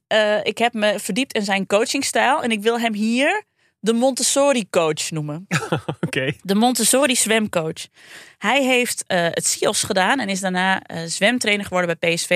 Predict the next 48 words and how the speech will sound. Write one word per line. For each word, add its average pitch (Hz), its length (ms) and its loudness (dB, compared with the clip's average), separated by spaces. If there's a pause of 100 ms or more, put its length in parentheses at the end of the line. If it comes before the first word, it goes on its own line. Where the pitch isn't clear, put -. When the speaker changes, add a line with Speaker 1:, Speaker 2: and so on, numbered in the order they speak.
(120)
Speaker 1:
in 170 200 -6
Eindhoven. - 680 -10
Speaker 2:
Ja. 113 180 -2 (600)
Speaker 1:
En 208 300 2
zo 202 320 6
komt 190 260 -4
hij 170 320 0
ook 151 140 2
Speaker 2:
Naast 123 200 2
Speaker 1:
op 160 60 -4
Speaker 2:
voetbalclub 127 480 2
ook 120 160 -6
zwemclub. 120 500 -4
Ja. 135 100 0
Speaker 1:
Precies. - 480 -2
En 175 160 -6
zo 220 240 4
komt 214 200 -2
hij 170 140 2
ook 196 100 2
op - 80 -12
het - 140 -10
pad 165 260 2
van 160 340 -2
Pieter 156 220 -6
van 156 100 -6
de 156 60 -4
Hogeband. 156 560 0
Speaker 2:
Mhm. 117 260 2 (160)
Speaker 1:
Pieter 214 220 -2
van 190 100 4
de 190 60 8
Hogeband 214 340 2
was 180 140 -2
al 180 100 4
vanaf 170 220 -4
dat - 120 -12
hij 160 180 -2
in 160 60 0
het 160 80 -2
zwembad 190 300 0
sprong 165 420 -4 (380)
een 214 220 0
extreem 196 500 0
talent. 147 500 -8
En 170 320 -4 (100)
vanaf - 320 -2
tweeënnegentig, 196 880 2